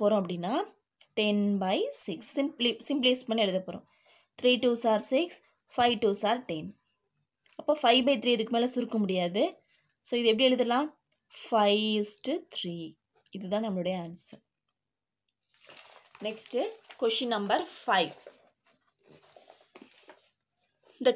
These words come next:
cost of parking a bicycle is rupees five and the cost of parking a scooter is fifteen. Find the simplest ratio of the parking cost of bicycle to that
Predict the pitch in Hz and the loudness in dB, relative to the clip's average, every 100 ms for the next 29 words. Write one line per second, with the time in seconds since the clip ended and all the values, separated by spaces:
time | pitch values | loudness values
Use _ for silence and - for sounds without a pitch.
0 | - 226 262 392 - - - 190 233 320 | 6 6 8 6 2 -4 2 4 4 2
1 | - 254 262 302 320 349 320 254 220 208 | 0 6 6 6 2 4 4 4 4 4
2 | 311 - 277 - 226 180 180 392 - - | 4 4 4 6 4 6 6 4 2 -8
3 | _ _ - 233 247 254 - 202 175 247 | _ _ -4 -2 0 -2 0 0 2 0
4 | 403 _ 240 240 233 226 240 262 277 302 | -2 _ -4 0 -2 2 4 4 4 4
5 | 294 - 233 247 254 277 254 233 - 269 | 4 4 4 4 4 0 2 0 -2 -2
6 | 262 214 254 - 190 - 190 170 - _ | 0 2 2 -2 -10 -10 -6 -6 -8 _
7 | _ _ - 240 240 277 202 175 302 320 | _ _ -2 2 4 4 4 4 2 -2
8 | - 285 - 269 269 285 - 226 247 254 | -4 -4 2 4 6 4 2 2 2 2
9 | 269 262 262 330 - _ _ _ _ _ | -2 4 4 4 0 _ _ _ _ _
10 | _ _ _ _ _ _ _ _ 214 220 | _ _ _ _ _ _ _ _ -2 -2
11 | - 302 320 226 226 233 285 285 247 208 | 0 -4 2 4 6 4 2 0 2 0
12 | 214 262 311 240 202 214 269 269 247 220 | 0 4 4 4 4 4 4 2 0 0
13 | 262 294 320 233 208 190 247 | -2 0 0 -2 -2 4 4